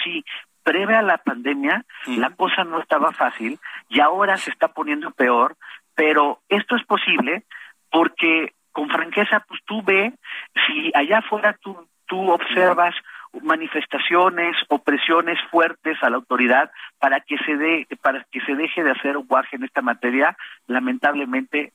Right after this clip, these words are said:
Speaker 1: no es así.
Speaker 2: Hay que poner atención sobre eso, que es el tema, uno de los más importantes, y el más, diría yo, que es el de educa-, la educación. ¿Qué se está haciendo?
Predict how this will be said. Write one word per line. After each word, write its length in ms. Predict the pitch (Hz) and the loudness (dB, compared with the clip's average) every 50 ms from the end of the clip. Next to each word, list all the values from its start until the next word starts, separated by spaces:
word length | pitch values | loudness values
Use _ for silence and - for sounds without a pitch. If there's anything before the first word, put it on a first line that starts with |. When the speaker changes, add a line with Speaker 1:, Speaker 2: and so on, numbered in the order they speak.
| _ _ | _ _
Speaker 1:
no 320 | 120 117 127 143 160 185 | -10 -4 -2 0 0 2
es 160 | 175 151 - | 0 0 -4
así. 260 | - 107 - - 98 - - | -6 -8 -8 -12 -16 -10 -6
Speaker 2:
Hay 140 | 131 127 | -4 -4
que 100 | 123 - | -4 -4
poner 220 | 107 113 113 123 120 | -4 -2 -2 -2 -2
atención 460 | 120 - 104 98 - - 120 110 104 | -2 -4 -4 -4 -4 -4 -4 -4 -4
sobre 200 | - 110 101 101 | -4 -6 -6 -4
eso, 180 | 104 - 123 - | -4 -6 -6 -6
que 100 | - 127 | -6 -6
es 80 | - | -6
el 100 | 117 104 | -6 -4
tema, 180 | - 123 117 120 | -4 -2 0 0
uno 140 | 120 120 110 | 0 0 0
de 60 | 101 | -2
los 100 | 95 - | -2 0
más 160 | 123 113 - | 0 0 0
importantes, 960 | 143 127 - 127 117 - - 135 143 139 127 110 95 - - - - - - - | -2 -4 -2 -4 -4 -2 -2 -2 -2 -4 -8 -6 -4 -4 -4 -4 -6 -10 -14 -18
y 60 | 98 | -18
el 80 | 85 | -10
más, 180 | 82 101 104 - | -8 -6 -6 -6
diría 160 | 90 90 95 | -8 -8 -10
yo, 160 | 98 98 98 | -10 -10 -10
que 80 | - - | -6 -6
es 80 | 98 - | -6 -6
el 80 | 95 | -6
de 60 | 90 | -10
educa-, 260 | 87 90 90 85 92 82 80 | -12 -12 -12 -12 -12 -14 -12
la 80 | 101 | -14
educación. 500 | 95 87 87 - 92 90 - 107 104 98 - - - - _ | -14 -14 -12 -10 -8 -8 -6 -6 -8 -10 -12 -16 -20 -18 _
¿Qué 140 | - 147 147 | -2 0 0
se 100 | - 156 | 0 0
está 220 | 139 - - 143 | -2 -4 -4 -2
haciendo? 420 | 131 - - 135 139 156 180 160 | -4 -2 -4 -4 -6 -6 -8 -12